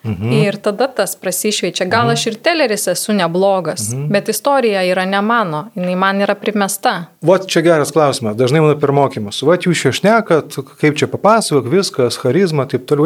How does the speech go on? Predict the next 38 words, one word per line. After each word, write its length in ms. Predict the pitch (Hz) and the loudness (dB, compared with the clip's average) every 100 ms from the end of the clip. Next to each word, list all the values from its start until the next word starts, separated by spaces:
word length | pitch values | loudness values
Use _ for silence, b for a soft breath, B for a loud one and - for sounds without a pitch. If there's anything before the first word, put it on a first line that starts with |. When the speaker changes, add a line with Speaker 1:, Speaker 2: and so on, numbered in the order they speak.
| 208 | 2
Speaker 1:
Jeigu 160 | 202 | 2
aš 140 | 208 - | 0 2
netikiu 380 | 185 170 - 117 | 0 0 -6 -4
tuo, 240 | 139 120 | 0 0
ką 240 | 113 123 113 | 2 -2 0
pats 260 | 123 113 - | -2 -2 -6
šneku, 400 | 120 117 143 - | -8 -4 -2 -2
Speaker 2:
Mhm. 320 | 185 175 160 175 - | -4 -6 -8 -8 -6
Speaker 1:
tada 280 | 113 123 | 0 2
man 220 | 131 147 143 | 4 2 0
kyla 300 | 131 127 127 | 0 2 0
kitų 320 | 143 135 170 | -2 -2 0
klausimų. 540 | 127 107 110 113 107 - _ | 2 0 -2 -6 -8 -12 _
Pala. 280 | 127 123 - - B B _ _ B B B B B B B 143 | 2 2 0 -10 B B _ _ B B B B B B B 0
Tai 80 | 156 - | 0 2
kas 180 | 170 180 | 0 2
tada? 300 | 160 120 117 | 0 0 -2
Tu 160 | - | 0
kažkada, 400 | 214 214 156 160 | 0 0 0 2
žmogau, 380 | 202 185 127 143 180 | 2 2 4 4 2
atėjai, 240 | 180 127 156 | 2 0 2
sakykim, 460 | 135 151 147 135 | 0 0 0 0
į 20 | 117 147 | 0 -2
šitą 340 | 147 135 131 | 2 2 2
darbo 380 | 123 120 127 127 | 2 2 2 0
poziciją, 800 | 123 131 110 101 - 127 127 135 131 | 0 0 0 -4 -4 -2 0 0 0
pasirašei 480 | 117 117 139 170 175 | -2 2 2 2 0
sutartį, 380 | 160 160 151 - | 0 0 0 0
kad 140 | 143 | 2
viskas 320 | 156 156 175 - | 2 2 0 2
tau 140 | 170 | 0
tinka, 320 | 165 143 139 143 | 2 2 2 2
sutinki, 640 | 151 147 147 147 139 135 | 0 -2 -2 0 0 2
kad 200 | 143 139 | 0 0
tu 80 | 139 | -2
dirbsi 320 | 135 139 143 | 0 -2 0
tą 100 | 147 | 0
darbą, 380 | 131 139 147 | 2 2 2